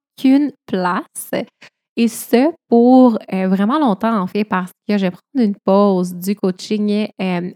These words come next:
individualisé, individuel, en fait, pendant quelques mois, parce que je vais voyager cet hiver.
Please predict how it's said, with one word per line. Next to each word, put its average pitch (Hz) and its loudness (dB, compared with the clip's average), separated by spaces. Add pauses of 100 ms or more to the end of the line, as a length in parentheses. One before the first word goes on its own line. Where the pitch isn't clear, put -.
individualisé, 196 -2 (320)
individuel, 202 0
en 185 -2
fait, 214 -6
pendant 190 -4
quelques 220 -4
mois, 196 0
parce 196 -6
que 196 -4
je 185 0
vais 180 0
voyager 190 0
cet 180 -8
hiver. 185 -4